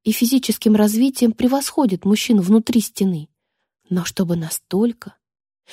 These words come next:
Каким трудом можно раскачать до подобных бугров плечи, до состояния нагрудника огромную, будто вздутую изнутри грудную клетку, до жилистых стволов ноги? Сколько нужно бегать, соревноваться, драться, выживать?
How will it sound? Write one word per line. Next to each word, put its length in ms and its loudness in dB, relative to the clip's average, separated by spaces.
Каким 340 0
трудом 440 2
можно 400 6
раскачать 600 0
до 100 4
подобных 520 4
бугров 440 2
плечи, 540 0
до 100 2
состояния 640 4
нагрудника 600 2
огромную, 840 0
будто 260 2
вздутую 640 0
изнутри 500 2
грудную 420 2
клетку, 580 -2
до 160 2
жилистых 460 2
стволов 480 2
ноги? 540 0
Сколько 400 0
нужно 320 6
бегать, 500 0
соревноваться, 880 2
драться, 580 -2
выживать? 720 2